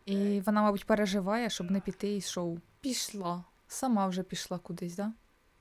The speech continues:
І, і ця дівка пішла. <gasps> І та дівка пішла. Ну, я не буду признаватися, з ким там Ольга трошки забагато спілкувалась, але ось об'явилась Аліна, і ми ще й досі з нею тут, та,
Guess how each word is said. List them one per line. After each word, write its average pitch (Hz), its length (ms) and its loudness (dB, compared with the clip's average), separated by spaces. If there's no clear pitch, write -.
І, 247 180 6
і 240 220 6
ця 262 180 8
дівка 208 360 6
пішла. 190 520 0
<gasps> 320 300 0
І 190 80 -4
та 240 180 2
дівка 220 340 2
пішла. - 600 -4
Ну, 208 480 2
я 214 240 2
не 226 120 4
буду 202 260 -2
признаватися, 190 760 0
з - 100 -10
ким 190 220 -2
там 175 300 -4
Ольга 185 480 -2
трошки 185 560 -6
забагато 180 440 0
спілкувалась, 240 480 4
але 208 240 6
ось 202 240 4
об'явилась 202 560 4
Аліна, 226 520 4
і 196 80 0
ми 202 180 2
ще 208 180 0
й 208 40 2
досі 196 360 0
з 196 100 -2
нею 190 320 2
тут, 226 360 -2
та, 185 220 0